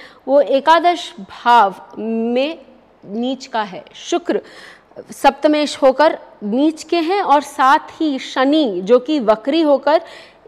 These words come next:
इस सप्तम भाव को देख रहे हैं, ए-, एकादश भाव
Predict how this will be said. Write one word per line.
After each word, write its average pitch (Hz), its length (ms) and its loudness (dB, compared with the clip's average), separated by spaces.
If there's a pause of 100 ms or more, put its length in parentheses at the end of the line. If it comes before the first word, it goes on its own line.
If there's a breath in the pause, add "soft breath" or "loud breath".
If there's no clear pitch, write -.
इस 262 280 -6
सप्तम 277 340 -2
भाव 240 200 2 (120)
को 220 100 2
देख 202 360 0
रहे 196 140 -8
हैं, 208 120 -12
ए-, 208 340 2
एकादश 233 720 -2
भाव 226 320 -2